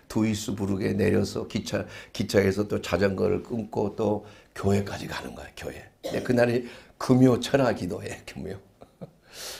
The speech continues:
그래서 금요 철야의 기도에서 이제 목사님의 말씀을 아, 은혜스럽게 듣고 기도하고 그리고 이제 돌아오는 모습이 또 보여. 그 돌아오면서 하나님이 주신 그,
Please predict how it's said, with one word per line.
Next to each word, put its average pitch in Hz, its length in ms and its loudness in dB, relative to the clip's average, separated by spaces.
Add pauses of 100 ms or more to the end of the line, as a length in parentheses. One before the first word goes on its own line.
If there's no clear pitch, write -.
그래서 135 260 8
금요 139 320 10
철야의 127 460 6
기도에서 123 800 2 (580)
이제 120 180 8
목사님의 117 580 4
말씀을 110 460 0
아, - 1040 -8
은혜스럽게 151 680 0
듣고 - 500 -10 (380)
기도하고 151 760 10 (580)
그리고 240 520 12
이제 196 160 12
돌아오는 165 460 12
모습이 135 400 6
또 120 100 2
보여. - 160 -4
그 285 200 6 (260)
돌아오면서 226 1120 12
하나님이 214 640 4
주신 190 400 0
그, 190 380 8